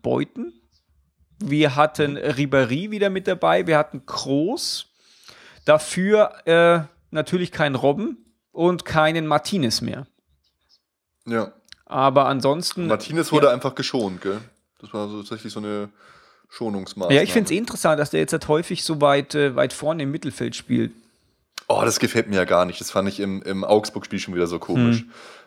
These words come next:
Speaker 2: Martinez wirkt, auch wenn man ihn so vom Nahen sieht, ich weiß nicht, ob's euch auch so geht, der wirkt so leicht pummelig.
Speaker 1: <laughs>
Speaker 2: Vielleicht, nee, vielleicht ist es auch so, weil du halt um, um ihn rum so Grazien wie,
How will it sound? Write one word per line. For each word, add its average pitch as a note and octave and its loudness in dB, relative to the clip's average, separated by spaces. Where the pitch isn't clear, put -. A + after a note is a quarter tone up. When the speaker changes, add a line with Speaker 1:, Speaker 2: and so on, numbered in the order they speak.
Speaker 2:
Martinez E3+ 2
wirkt, A#2 0
auch C#3+ 4
wenn D3 -6
man A#2+ 0
ihn A2 -4
so G#2+ -4
vom F2 -8
Nahen B2 -4
sieht, C3+ -10
ich - -8
weiß C3+ 0
nicht, B2 -8
ob's - -8
euch G#2 -4
auch D3+ -2
so - -8
geht, C3 -8
der A2 -2
wirkt G#3 0
so D3 -2
leicht A2+ 0
pummelig. - 0
Speaker 1:
<laughs> - 0
Speaker 2:
Vielleicht, A#2 2
nee, D3 -2
vielleicht C#3+ 4
ist F3+ -6
es A2+ -2
auch D3 6
so, D#3 0
weil B2+ 6
du B2 0
halt B2+ 4
um, C#3+ -8
um D3+ -4
ihn C3+ -2
rum C#3 -4
so A#2 -4
Grazien G#2+ 0
wie, G#2 -8